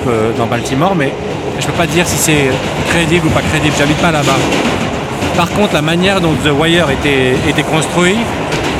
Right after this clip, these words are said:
avec une, une intention, une intention quasi documentaire,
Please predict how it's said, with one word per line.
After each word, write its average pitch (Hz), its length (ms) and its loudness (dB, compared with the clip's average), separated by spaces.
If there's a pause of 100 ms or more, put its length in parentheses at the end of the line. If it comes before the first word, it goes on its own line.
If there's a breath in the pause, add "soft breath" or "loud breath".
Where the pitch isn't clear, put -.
(1700)
avec 156 240 0
une, 180 160 4 (120)
une 175 140 4
intention, 196 540 2 (160)
une 151 100 4
intention 170 400 2
quasi 160 240 0
documentaire, 156 580 2